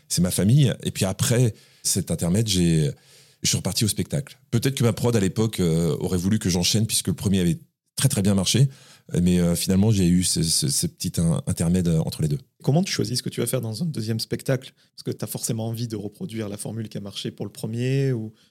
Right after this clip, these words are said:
Speaker 2: partir sur, sur de l'inédit. Euh, qu'est-ce qui fait pencher la balance finalement ?
Speaker 1: Bah, c'est exactement ce que je te disais. C'est, c'est en ça que c'est confortable de faire, euh, un premier spectacle, c'est, euh, c'est que t'as pas de pression.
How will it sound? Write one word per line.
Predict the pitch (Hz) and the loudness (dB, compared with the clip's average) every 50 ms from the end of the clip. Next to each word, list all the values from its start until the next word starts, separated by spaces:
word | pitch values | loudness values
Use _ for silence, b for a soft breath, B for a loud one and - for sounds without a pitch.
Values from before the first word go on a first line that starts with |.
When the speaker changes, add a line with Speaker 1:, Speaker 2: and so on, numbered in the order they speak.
| b b _ | b b _
Speaker 2:
partir | - - - - - 110 - | -14 -14 -10 -8 -8 -6 -6
sur, | - - 104 98 - | -6 -8 -8 -10 -10
sur | - - 104 | -8 -8 -8
de | 107 107 | -6 -6
l'inédit. | 104 107 104 107 107 104 104 117 120 131 131 131 127 | -6 -6 -6 -6 -6 -6 -6 -6 -4 -2 -2 -2 -2
Euh, | 113 104 107 - _ _ - | -4 -6 -6 -10 _ _ -8
qu'est-ce | - 151 | -6 -6
qui | - - | -4 -2
fait | - - | -4 -4
pencher | - - 120 110 - 117 | -4 -4 -6 -4 -4 -2
la | 113 | -2
balance | 104 110 110 110 110 - | -2 -2 -4 -4 -4 -6
finalement ? | - 104 98 101 104 110 113 - _ - | -6 -6 -8 -8 -10 -10 -12 -16 _ -6
Speaker 1:
Bah, | - 92 101 | -2 0 2
c'est | - - | 4 4
exactement | 117 113 135 135 135 - 139 135 | 4 6 6 4 6 4 4 4
ce | - | 4
que | - 101 | 2 0
je | - | 0
te | - 101 | 0 2
disais. | 95 95 92 104 127 139 | 2 2 2 4 4 2
C'est, | 135 - - - - 101 95 | 2 0 -2 -4 -4 -2 0
c'est | - - 117 110 104 104 98 - - | 2 2 4 4 4 4 2 0 0
en | 104 104 | 0 0
ça | - - 127 | 0 0 0
que | - | 0
c'est | - 104 | -2 -2
confortable | - - 98 - 90 80 - - 92 87 | -2 -2 -4 -4 -4 -4 -4 -4 -4 -2
de | 85 87 | -2 -2
faire, | 80 - - 87 85 80 | -2 -2 -2 -2 0 0
euh, | 80 73 71 65 67 67 - b b b b b b b | -2 -2 -2 -2 -4 -8 -12 b b b b b b b
un | - 90 | -16 -10
premier | - - 92 98 | -6 -4 -2 0
spectacle, | - - - 92 - - 107 95 - - | 0 -2 -2 -4 -2 -2 -4 -2 -2 -2
c'est, | - 87 85 85 82 | -2 0 0 0 0
euh, | 80 80 78 78 73 | 0 0 0 -2 -2
c'est | - - - 78 | -2 -2 -4 -4
que | - 80 | -6 -6
t'as | - - - - | -8 -8 -8 -8
pas | - 101 | -6 -6
de | - | -4
pression. | - 107 98 - - 90 80 | -2 0 0 0 0 0 -2